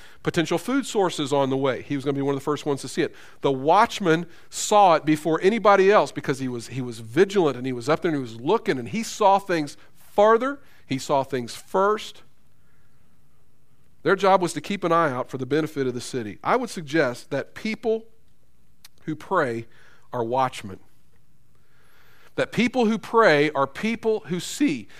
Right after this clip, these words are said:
They see things farther, they see things first,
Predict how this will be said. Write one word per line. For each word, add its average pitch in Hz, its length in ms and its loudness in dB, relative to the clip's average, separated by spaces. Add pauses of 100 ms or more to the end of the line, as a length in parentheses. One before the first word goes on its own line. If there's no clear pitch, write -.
(200)
They 170 160 4
see 185 260 -2
things 147 340 -4
farther, 196 680 0 (600)
they 156 180 2
see 170 260 -4
things 135 360 -4
first, - 720 -2